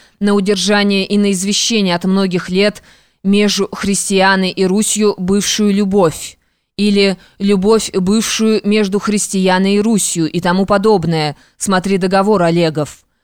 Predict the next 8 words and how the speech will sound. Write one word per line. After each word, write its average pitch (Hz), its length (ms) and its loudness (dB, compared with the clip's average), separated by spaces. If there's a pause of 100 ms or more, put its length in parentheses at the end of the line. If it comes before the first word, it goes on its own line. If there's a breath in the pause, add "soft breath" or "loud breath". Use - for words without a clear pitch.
(180)
В 175 120 -2
этом 190 240 2
отношении 180 760 0 (220 soft breath)
они 196 320 2
имеют 202 320 2
непосредственную 196 840 0
внутреннюю 180 540 0
связь 185 520 0